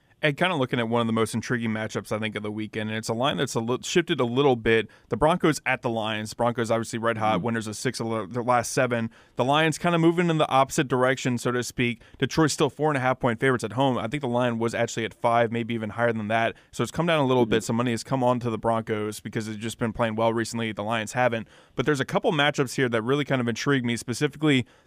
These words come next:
Speaker 1: the Broncos' rushing defense, which is the worst in the N F L, versus an offensive line and a rushing attack with Detroit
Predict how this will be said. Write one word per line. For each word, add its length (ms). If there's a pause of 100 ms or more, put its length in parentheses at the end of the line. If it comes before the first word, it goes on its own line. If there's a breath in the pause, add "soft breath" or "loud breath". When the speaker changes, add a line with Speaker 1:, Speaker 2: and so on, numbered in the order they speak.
Speaker 1:
the 100
Broncos' 500
rushing 380
defense, 500
which 140
is 140
the 120
worst 240
in 60
the 80
N 100
F 100
L, 300 (220 soft breath)
versus 240
an 120
offensive 400
line 200
and 120
a 60
rushing 300
attack 400
with 160
Detroit 160